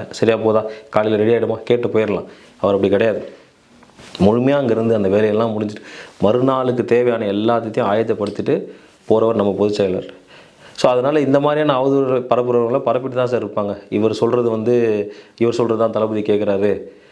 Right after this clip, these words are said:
so, அவர் வச்சு தான் சட்டம், அதெல்லாம் எதுவுமே கிடையாது. அந்த மாதிரி நிறைய விமர்சனங்கள்லாம் வந்துச்சு, நாங்களும் பார்த்தோம். அதெல்லாம் முழுக்க முழுக்க போய் நம்மளுடைய அரசியல் எதிரிகள் பரப்பி விடுறது தான் அதெல்லாம். அதே மாதிரி அதி-, அதிருப்தியாளர்கள் பண்றது தான். நம்ம கட்சியில இந்த பதவி கிடைக்கல, பொறுப்பு கிடைக்கல,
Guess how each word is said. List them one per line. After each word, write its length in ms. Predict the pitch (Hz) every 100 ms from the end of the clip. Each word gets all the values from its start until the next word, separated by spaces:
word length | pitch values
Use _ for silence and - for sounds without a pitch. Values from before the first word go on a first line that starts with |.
| _
so, 160 | - 101
அவர் 200 | 107 120
வச்சு 200 | 107 107
தான் 120 | 117
சட்டம், 340 | 107 95 107
அதெல்லாம் 320 | 98 95 104 110
எதுவுமே 300 | 101 107 107
கிடையாது. 300 | 101 98 104
அந்த 60 | -
மாதிரி 300 | 120 107 - - -
நிறைய 240 | 113 117 120 110 104 101 101 104
விமர்சனங்கள்லாம் 560 | 120 120 113 107 113 104
வந்துச்சு, 300 | 104 113 101
நாங்களும் 360 | 98 117 117
பார்த்தோம். 400 | - 107 - 90 -
அதெல்லாம் 400 | - 90 101 117
முழுக்க 300 | 107 107 110
முழுக்க 300 | 107 107 107
போய் 340 | 101 101 101 - - - - -
நம்மளுடைய 240 | 95 98
அரசியல் 420 | 92 110 - 104
எதிரிகள் 340 | 104 120 127 101
பரப்பி 300 | 104 110 117
விடுறது 220 | 104 104
தான் 140 | 110
அதெல்லாம். 420 | 101 101 95 101 - - - - -
அதே 180 | 107
மாதிரி 260 | 113 101 113
அதி-, 120 | -
அதிருப்தியாளர்கள் 800 | 107 135 135 123 117 104 104 98
பண்றது 340 | 98 98 98
தான். 160 | 92 85 -
நம்ம 200 | 101 95
கட்சியில 480 | 95 92 95 - 113
இந்த 120 | 101
பதவி 280 | 101 107 104
கிடைக்கல, 340 | 101 95 101
பொறுப்பு 380 | 101 110 104 101
கிடைக்கல, 420 | 95 95 98 92